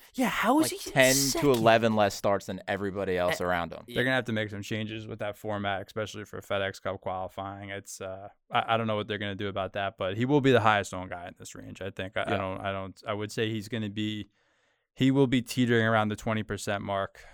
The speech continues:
Speaker 3: come
Speaker 1: But what about
Speaker 3: Thursday
Speaker 1: Corey?
Speaker 3: morning. Yeah, Corey
Speaker 1: Co-,
Speaker 3: Connors.
Speaker 1: I, I, Corey kinda, like, I don't know. Last week, he was up and down.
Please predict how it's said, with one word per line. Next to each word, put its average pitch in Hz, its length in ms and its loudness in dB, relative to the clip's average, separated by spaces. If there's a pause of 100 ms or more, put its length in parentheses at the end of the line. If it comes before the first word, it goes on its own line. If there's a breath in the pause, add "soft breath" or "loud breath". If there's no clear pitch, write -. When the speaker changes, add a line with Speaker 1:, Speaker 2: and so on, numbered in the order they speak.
(140)
Speaker 3:
come 104 100 -4
Speaker 1:
But 156 60 4
what 175 100 6
about 190 160 6
Speaker 3:
Thursday - 120 2
Speaker 1:
Corey? 269 140 2
Speaker 3:
morning. 98 340 -4 (380)
Yeah, 156 280 4
Corey 127 260 2
Speaker 1:
Co-, 147 80 4
Speaker 3:
Connors. 165 420 0
Speaker 1:
I, - 60 -8
I, - 520 -10
Corey 240 320 0
kinda, 151 280 -2
like, 110 240 -6
I 123 100 -2
don't 107 140 -8
know. 98 140 -12
Last 127 320 -8
week, 190 160 -10 (460)
he - 240 -18
was 123 180 -12
up 120 160 -8
and 90 100 -14
down. 82 240 -14